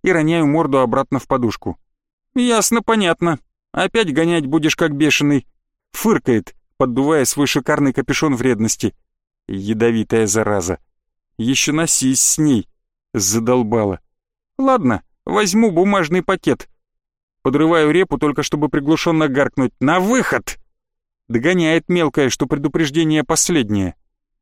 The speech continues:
Без лишних реверансов стремительно улепётывает. В отсутствии соображалки ещё не обвинить.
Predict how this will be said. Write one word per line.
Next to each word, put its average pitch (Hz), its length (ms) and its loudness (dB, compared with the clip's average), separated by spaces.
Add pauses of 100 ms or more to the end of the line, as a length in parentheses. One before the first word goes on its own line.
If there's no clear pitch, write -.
(120)
Без 156 220 0
лишних 196 400 -2
реверансов 151 580 0
стремительно 156 600 0
улепётывает. 117 720 -2 (500)
В 123 100 -2
отсутствии 180 520 -2
соображалки 151 640 0
ещё 170 220 0
не 175 140 0
обвинить. 165 600 0